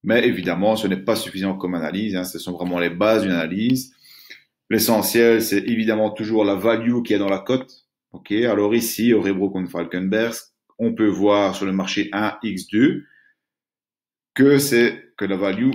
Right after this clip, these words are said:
est du côté de la victoire à domicile, hein, dans l'algorithme que j'utilise et que j'utilise depuis plusieurs années et que,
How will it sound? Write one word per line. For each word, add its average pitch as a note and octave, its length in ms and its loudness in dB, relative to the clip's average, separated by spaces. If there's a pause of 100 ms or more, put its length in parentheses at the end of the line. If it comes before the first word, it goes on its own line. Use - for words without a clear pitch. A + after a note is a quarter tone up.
est G#2+ 100 0
du G2+ 120 -8
côté A2 340 -2
de G#2 80 -2
la F#2+ 120 0
victoire G2 680 -2
à G2 120 -4
domicile, F#2+ 500 -6 (240)
hein, F#2 260 -14 (140)
dans F2+ 180 -6
l'algorithme F2 520 -6
que F#2 100 -6
j'utilise F#2+ 720 -6 (180)
et G#2 360 2 (480)
que F#2+ 80 -6
j'utilise F#2 260 -4
depuis F#2 340 -6
plusieurs G#2 360 0
années F2+ 560 -2
et - 320 -4
que, D#2 640 -6